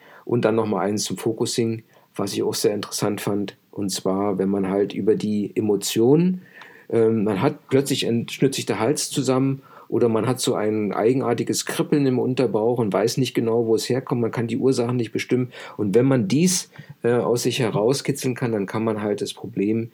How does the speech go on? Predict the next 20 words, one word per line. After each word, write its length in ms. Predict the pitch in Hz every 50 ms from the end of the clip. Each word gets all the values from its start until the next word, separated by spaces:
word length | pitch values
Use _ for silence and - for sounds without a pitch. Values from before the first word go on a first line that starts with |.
| - - - - - - -
erkennen. 640 | 104 95 - - 120 113 127 135 139 135 131 - _ - - - _ -
Denn 140 | - 98 101
die 80 | 104
Probleme 420 | 95 - - 92 95 104 110 117 113
können 240 | 113 - 117 107 104
halt 160 | 104 101 -
auch 140 | - 95 -
verdrängt 480 | - 98 95 - - 98 113 127 127
sein, 260 | - 127 120 113 113
sind 240 | 104 98 101 95 95
im 100 | 107 104
Unterbewusstsein. 1000 | - 107 110 120 113 101 95 95 104 107 - - - 113 101 101 104 104 95 - _ _ _ _ - - _ _
Und 160 | - - -
das 140 | 110 - -
kann 120 | - 101 98
man 180 | 101 101 95
halt 300 | 95 98 98 101 98 -
durch 340 | - 101 104 95 - - _
die 260 | - 101 101 101 101 98
Fokussierung 920 | - - 110 - - 110 - - - 107 104 101 98 98 98 95 92